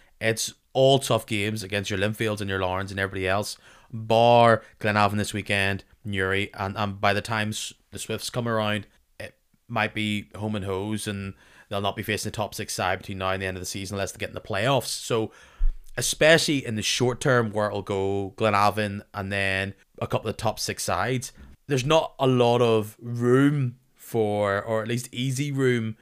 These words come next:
for Oran to try and change things up, or he's gonna have to get a huge result for the, from this team. And perhaps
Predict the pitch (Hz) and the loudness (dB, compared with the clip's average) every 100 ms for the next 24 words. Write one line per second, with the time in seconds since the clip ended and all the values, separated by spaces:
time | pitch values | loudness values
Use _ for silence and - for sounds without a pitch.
0 | _ - 110 101 101 101 104 - 113 110 | _ -6 -4 -2 0 0 -2 -2 -2 0
1 | 110 104 - 104 98 98 92 - 107 98 | -2 -4 -4 -4 -4 -4 -8 -6 -6 -4
2 | 101 92 98 110 113 104 101 - 104 101 | -6 -4 -4 -4 -6 -6 -4 -4 -2 -4
3 | - - - - 104 107 127 127 139 139 | -8 -10 -14 -18 -8 -6 -6 -6 -2 0
4 | 135 - _ - _ - 113 - - 139 | -2 -8 _ -20 _ -8 -8 -8 -2 0
5 | 135 - 143 131 120 - - - _ - | 0 0 0 2 0 -4 -12 -20 _ -20
6 | - - - 156 202 - - - | -20 0 6 10 8 8 0 0